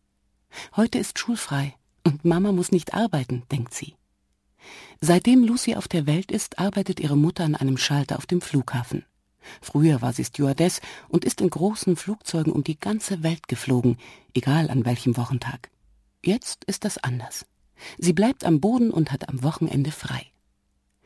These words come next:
Zufrieden kuschelt sich Lucy in ihr Bett. Vielleicht kann sie ihre Mutter überreden, nachher mit ihr auf die Eisbahn zu gehen. Lucy mag Schlittschuhlaufen sehr, aber sie muss noch viel üben, damit sie so gut wird wie ihre Freundin Emmy.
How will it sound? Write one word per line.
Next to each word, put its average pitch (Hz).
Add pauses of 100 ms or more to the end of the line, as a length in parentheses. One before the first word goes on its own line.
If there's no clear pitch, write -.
(580)
Zufrieden 226
kuschelt 202
sich -
Lucy 156
in -
ihr 131
Bett. - (400)
Vielleicht 202
kann 214
sie 196
ihre 170
Mutter 180
überreden, 165 (280)
nachher 208
mit 175
ihr 180
auf 151
die -
Eisbahn 151
zu 135
gehen. 131 (760)
Lucy 190
mag 127
Schlittschuhlaufen 147
sehr, 127 (500)
aber 202
sie 220
muss 190
noch 180
viel 180
üben, 202
damit 117
sie 120
so 120
gut -
wird 135
wie -
ihre 120
Freundin 139
Emmy. 160